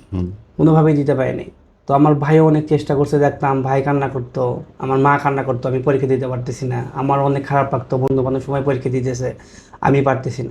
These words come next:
Speaker 2: তো ওইবার হচ্ছে আমি পরীক্ষাটা দিতে পারি না।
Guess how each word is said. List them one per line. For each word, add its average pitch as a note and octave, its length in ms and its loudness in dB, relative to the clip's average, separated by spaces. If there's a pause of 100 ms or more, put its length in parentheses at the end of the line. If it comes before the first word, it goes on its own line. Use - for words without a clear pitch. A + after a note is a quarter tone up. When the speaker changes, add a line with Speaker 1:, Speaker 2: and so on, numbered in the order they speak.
(540)
Speaker 2:
তো D#3 140 6
ওইবার D#3+ 320 4
হচ্ছে F3+ 200 2
আমি E3+ 120 4
পরীক্ষাটা D3 400 0
দিতে D3 280 2
পারি B2 200 -6
না। A#2+ 80 -12